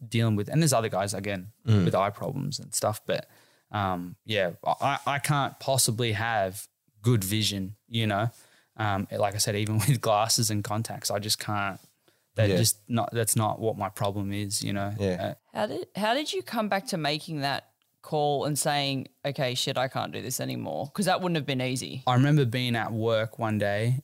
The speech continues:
Speaker 1: and it'd been a little period of time where it was the off season, and again, we were planning to go to race in Darwin. And
Speaker 2: Yeah.
Speaker 1: it's not cheap. Like, it was gonna cost, like, tens of thousands of dollars to go racing.
Speaker 2: Mm.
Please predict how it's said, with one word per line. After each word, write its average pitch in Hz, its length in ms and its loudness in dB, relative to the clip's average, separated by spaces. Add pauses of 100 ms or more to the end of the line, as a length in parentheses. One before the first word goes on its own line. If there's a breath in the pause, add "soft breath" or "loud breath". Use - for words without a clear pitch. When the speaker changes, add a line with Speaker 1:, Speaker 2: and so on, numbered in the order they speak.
Speaker 1:
and 104 500 0
it'd 107 200 -4
been 117 180 0
a 113 40 2
little 120 340 0
period 113 600 -4
of 104 160 -4
time 107 380 2
where 101 440 -2
it - 40 -6
was 101 160 4
the 107 100 2
off 107 160 2
season, 107 400 0
and 98 160 -2
again, 104 300 -2
we 101 60 -2
were 98 40 -4
planning 113 440 0
to - 100 -4
go 101 160 2
to 95 320 -2
race 104 300 0
in 104 80 4
Darwin. 117 500 0
And 123 100 -4
Speaker 2:
Yeah. 104 120 4
Speaker 1:
it's 101 120 2
not 127 160 0
cheap. - 300 -4
Like, 95 160 -4
it - 60 -4
was 117 120 0
gonna 110 160 -4
cost, - 300 -4
like, - 140 -8 (260)
tens 113 240 2
of 101 60 -6
thousands 107 400 -6
of 104 80 -18
dollars 110 320 -2
to - 100 -4
go 107 80 0
racing. 104 480 -2 (120)
Speaker 2:
Mm. 101 260 2